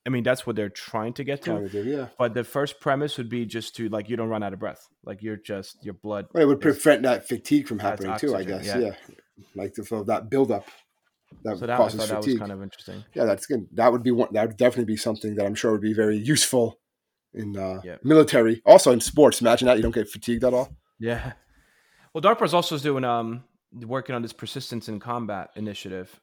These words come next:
Speaker 1: um, where they're trying to have these pain immunizations. So they're trying to give people a shot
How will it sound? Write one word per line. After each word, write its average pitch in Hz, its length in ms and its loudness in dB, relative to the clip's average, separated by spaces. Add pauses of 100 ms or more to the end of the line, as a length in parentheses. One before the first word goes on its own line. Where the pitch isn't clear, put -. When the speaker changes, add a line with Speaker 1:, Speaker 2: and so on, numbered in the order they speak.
Speaker 1:
um, 101 340 -12
where 110 180 -8
they're 107 160 -10
trying 131 360 -8
to 110 480 -8 (420)
have 123 160 -8
these 113 180 -10
pain 160 360 -6
immunizations. 104 840 -8 (400)
So - 140 -10
they're 120 140 -4
trying 143 220 -6
to 139 60 -6
give 123 160 -8
people 113 240 -6
a 107 60 -6
shot 120 560 -8